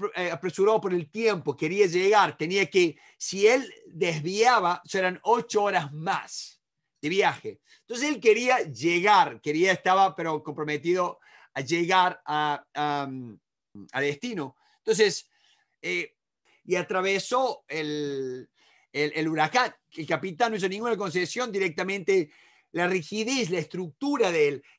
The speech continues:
de, decía, del barco, toda la, se estudió toda la, la comunicación, la forma en que hablaba, la forma en que se expresaba, ¿no es cierto? Y ahí es donde más estudiamos las palabras. Y yo les pregunto a ustedes,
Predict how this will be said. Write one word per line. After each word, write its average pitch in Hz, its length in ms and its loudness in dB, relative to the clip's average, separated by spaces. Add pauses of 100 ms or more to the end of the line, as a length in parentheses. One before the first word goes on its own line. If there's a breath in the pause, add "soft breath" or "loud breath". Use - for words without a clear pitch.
de, 180 260 -2 (100)
decía, 196 260 -2
del 170 260 0
barco, 208 540 2
toda 233 380 0
la, 175 400 -4
se 190 100 -6
estudió 220 480 -2
toda 233 220 0
la, 190 240 2
la 165 120 -6
comunicación, 175 960 -2
la 151 80 -4
forma 208 220 -4
en 180 140 -8
que 151 120 -4
hablaba, 170 520 4
la 143 80 -4
forma 190 240 -6
en 160 80 -10
que 147 100 -10
se 139 240 -6 (260 soft breath)
expresaba, 143 920 0 (340 soft breath)
¿no 147 60 -12
es 165 80 -6
cierto? 190 360 -4
Y 190 200 -2
ahí 208 240 4
es 220 60 -4
donde 196 340 0
más 196 320 -2
estudiamos 190 640 -4 (280 soft breath)
las 151 140 -6
palabras. 196 460 2
Y 156 60 -4
yo 247 80 -6
les 254 120 -2
pregunto 214 380 0
a 190 60 0
ustedes, 170 500 -2